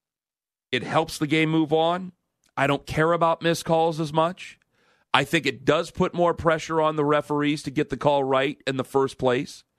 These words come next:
I think that it simplifies rules, though, when there is no replay process. And I think Chuck Noll said it best.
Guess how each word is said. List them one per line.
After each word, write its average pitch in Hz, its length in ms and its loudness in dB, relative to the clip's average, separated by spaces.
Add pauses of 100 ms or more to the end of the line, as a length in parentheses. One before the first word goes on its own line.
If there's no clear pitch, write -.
(460)
I 147 100 4
think 156 220 -2
that 147 120 2
it 123 80 -6
simplifies 175 1080 0
rules, 143 440 0
though, 135 220 4
when 165 200 0
there 147 200 0
is 170 280 0
no 147 280 2
replay 120 560 -2
process. 110 640 -2 (1000)
And 127 100 -4
I 147 80 2
think 175 160 0
Chuck 185 240 0
Noll 180 200 0
said 175 200 -2
it 180 80 -10
best. - 420 -4